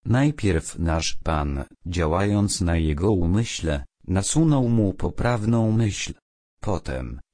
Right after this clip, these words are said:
idąc do swoich greckich i hebrajskich słowników, znalazł,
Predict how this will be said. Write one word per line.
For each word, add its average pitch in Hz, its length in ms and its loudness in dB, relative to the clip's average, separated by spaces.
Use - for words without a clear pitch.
idąc 107 560 0
do 80 200 2
swoich 80 520 -2
greckich - 800 -4
i 80 300 -4
hebrajskich 107 920 -4
słowników, 85 960 -2
znalazł, 80 840 0